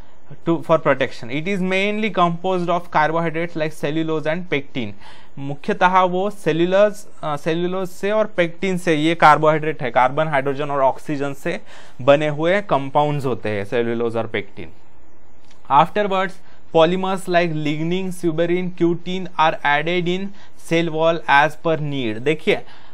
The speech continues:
बाद में जो पुराने सेल्स होते हैं, बहुत ओल्ड सेल्स, वो क्या करते हैं, उनमें और ज़्यादा सेल वॉल थिक होते जाती है।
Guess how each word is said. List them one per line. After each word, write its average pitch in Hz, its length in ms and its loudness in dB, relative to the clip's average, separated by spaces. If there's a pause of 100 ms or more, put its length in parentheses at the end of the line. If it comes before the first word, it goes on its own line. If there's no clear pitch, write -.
(120)
बाद 147 480 8
में 190 560 -2
जो 160 220 0 (920)
पुराने 180 640 2
सेल्स 180 480 0
होते 156 220 -2
हैं, 139 160 -4
बहुत 139 320 2 (140)
ओल्ड 160 300 2
सेल्स, - 580 -4 (380)
वो 160 220 0
क्या 185 180 4
करते 175 260 0
हैं, 190 40 0
उनमें 180 380 -2
और 175 440 6
ज़्यादा 175 340 2
सेल 175 260 0
वॉल 175 240 0 (120)
थिक 190 140 -2
होते 156 280 0
जाती 117 300 -2
है। 104 140 -8